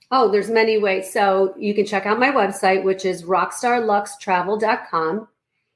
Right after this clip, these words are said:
Email me at lisa at rockstarluxtravel dot com. And you can give me a call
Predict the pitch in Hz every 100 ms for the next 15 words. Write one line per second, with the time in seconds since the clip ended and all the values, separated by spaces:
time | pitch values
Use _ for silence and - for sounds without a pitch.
0 | _ 208 220 220 214 190 202 226 277 208
1 | 185 180 185 202 - 214 240 302 - _
2 | - 202 202 185 180 - - - 220 240
3 | 233 190 190 - - 196 180 170 190 240
4 | - - 190 180 165 - 196 165 175 262
5 | 277 _ _ _ _ 247 240 254 269 277
6 | 302 311 320 330 349 349 381 262 -